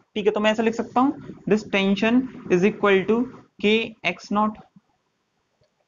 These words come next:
मेरी बात समझ में आ रही है? ठीक है, तो ये हमारे mean position force relation हो गए।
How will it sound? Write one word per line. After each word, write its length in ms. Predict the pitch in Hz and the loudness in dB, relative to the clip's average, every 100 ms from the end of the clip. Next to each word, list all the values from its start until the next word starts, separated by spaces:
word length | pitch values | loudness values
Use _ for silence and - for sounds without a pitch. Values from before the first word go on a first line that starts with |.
| - | -8
मेरी 140 | 165 | -2
बात 160 | 185 190 | 0 0
समझ 140 | 190 202 | -2 -2
में 120 | 208 | 0
आ 20 | 196 | 0
रही 140 | 208 | 0
है? 60 | 233 - _ | -6 -12 _
ठीक 140 | 240 226 | -2 -2
है, 60 | |
तो 140 | 202 247 | 0 2
ये 160 | 240 | 4
हमारे 220 | 269 247 262 | 4 4 6
mean 260 | 240 247 240 | 6 6 4
position 360 | 240 226 247 | 2 4 2
force 240 | 240 226 220 | 4 2 2
relation 400 | 208 202 202 202 | 2 2 2 -2
हो 80 | 151 | -2
गए। 120 | 139 | -4